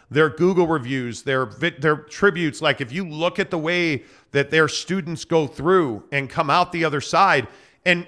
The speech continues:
and on their, their website, and our listeners have great stories about how, hey, you know what, I was work-, there's one guy that was working at a grocery store. I was working seventy hours a week.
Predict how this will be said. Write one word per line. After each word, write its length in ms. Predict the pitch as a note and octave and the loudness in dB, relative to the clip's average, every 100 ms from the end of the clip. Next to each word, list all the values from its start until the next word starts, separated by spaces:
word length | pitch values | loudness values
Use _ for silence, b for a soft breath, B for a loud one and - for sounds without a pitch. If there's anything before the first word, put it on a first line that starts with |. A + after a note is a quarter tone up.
| - | -4
and 120 | G3+ | 2
on 160 | G3 A3 | 2 2
their, 220 | G#3 F#3+ | 0 0
their 300 | F#3 E3+ F3+ E3 | 0 2 2 4
website, 600 | F#3 G3 - G3 F#3+ F3+ | 4 4 2 2 2 2
and 220 | E3 D3 C#3+ | -2 -2 0
our 140 | D#3 | 0
listeners 520 | D3+ F#3 - F#3+ D#3 | 0 -4 -4 -6 -6
have 220 | E3 E3 D#3+ | -4 -4 -2
great 240 | F3 F3 | -2 -2
stories 320 | - F3+ F3+ | -4 -2 0
about 240 | F3+ D#3+ D3+ | 2 2 4
how, 180 | E3 | 4
hey, 320 | D3 G3 E3+ A2 b b b - | 4 2 0 -4 b b b -4
you 120 | D3 | 0
know 60 | |
what, 120 | E3 E3+ | 2 4
I 80 | |
was 180 | F3 D#3+ | 2 2
work-, 180 | F3 E3+ | -2 0
there's 220 | F3 D#3+ | -2 0
one 160 | D#3+ F3+ | -2 2
guy 140 | F3+ | 2
that 100 | F3+ | 2
was 140 | D#3+ C3 | -2 0
working 320 | F3+ F3+ F3+ | 0 0 -2
at 100 | E3+ | -2
a 40 | |
grocery 420 | C#3 E3 F#3 F3+ D3+ | 0 0 0 -4 -6
store. 260 | - C#3+ | -2 0
I 40 | C#3 | 0
was 120 | C3+ | -2
working 280 | D#3+ E3 D3 | -6 -6 -6
seventy 420 | - E3 E3+ F3 | 0 0 0 0
hours 280 | E3+ E3+ D3 | 2 0 -2
a 40 | |
week. 360 | D3 E3+ F3+ | -2 -2 -6